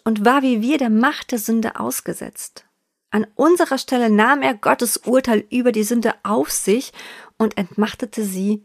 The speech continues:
dadurch. So kann sich in unserem Leben der Wille Gottes erfüllen, wie es das Gesetz schon immer verlangt hat. Denn jetzt bestimmt Gottes Geist und nicht mehr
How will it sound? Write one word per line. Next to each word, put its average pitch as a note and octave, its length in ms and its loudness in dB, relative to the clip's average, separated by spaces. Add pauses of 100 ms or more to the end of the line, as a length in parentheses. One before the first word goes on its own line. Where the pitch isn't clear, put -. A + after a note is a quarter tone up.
dadurch. - 760 -10
So E4+ 260 0
kann B3 280 0
sich A3+ 280 -6
in G#3 80 2
unserem C#4+ 520 2
Leben A3+ 280 2
der G#3 160 2
Wille B3+ 180 4
Gottes G#3 400 -2
erfüllen, A#3 720 2 (580)
wie B3+ 200 2
es - 80 0
das G#3+ 180 -4
Gesetz A3 420 0
schon G#3 240 0 (460)
immer C4+ 360 4
verlangt D#4+ 600 -2
hat. - 260 -18 (340)
Denn G#3+ 180 4
jetzt D4 420 2
bestimmt A3+ 460 -2
Gottes D4 420 -2
Geist G#3+ 420 0 (240)
und A#3+ 200 4
nicht D4 260 0
mehr A#3 220 2